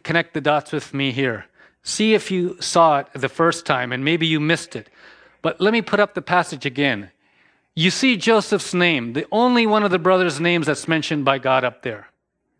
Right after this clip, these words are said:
Do you maybe think that he was deeply influenced that afternoon or day when he saw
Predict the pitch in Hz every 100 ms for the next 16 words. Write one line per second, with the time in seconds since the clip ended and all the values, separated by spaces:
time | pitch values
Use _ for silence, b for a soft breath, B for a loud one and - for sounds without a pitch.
0 | _ _ _ _ _ _ _ _ B B
1 | - 175 170 170 226 247 233 - 220 226
2 | - 175 143 113 190 214 180 151 160 175
3 | 170 143 123 - 208 233 - 202 208 208
4 | 185 190 165 170 156 143 123 151 147 147
5 | - 151 - 151 143 156 147 147 139 127
6 | 123 156 151 127 117 b b b - 131
7 | 131 135 - - 175 190 185 127